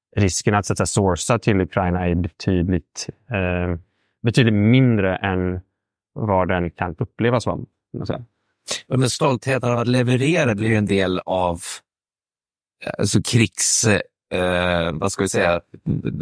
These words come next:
Speaker 2: the war effort, liksom.
Speaker 1: Eh, d-, dels blir det en, en stolthet i, i sig. Man blir, alltså, en, en otroligt hög, liksom, motivation. Man vill ju ha en vardag.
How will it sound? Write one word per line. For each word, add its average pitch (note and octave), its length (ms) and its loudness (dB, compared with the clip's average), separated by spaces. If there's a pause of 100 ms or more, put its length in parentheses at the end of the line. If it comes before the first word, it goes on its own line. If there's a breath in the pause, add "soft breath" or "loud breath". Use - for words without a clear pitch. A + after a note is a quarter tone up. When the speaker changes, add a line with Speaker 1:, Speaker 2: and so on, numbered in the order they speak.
Speaker 2:
the G#2+ 60 0
war A#2 320 2
effort, F#2 380 -2
liksom. D#2 440 0 (560 loud breath)
Speaker 1:
Eh, A#2 100 4 (260)
d-, B2+ 120 0
dels E3+ 300 0
blir F3 120 0
det D#3 80 2
en, D3 120 2
en C3 160 -4
stolthet A2+ 560 -2
i, G#2 240 0
i G2+ 60 0
sig. A#2+ 280 0
Man C3+ 180 2
blir, A2+ 220 0
alltså, A2 140 0
en, A2 320 0
en A2+ 220 2
otroligt A#2+ 400 2
hög, G#2+ 200 2
liksom, G2+ 220 0
motivation. G2+ 720 0
Man A2 140 2
vill G#2+ 160 4
ju A2+ 100 4
ha C3 80 2
en G#2+ 100 0
vardag. G2 460 -2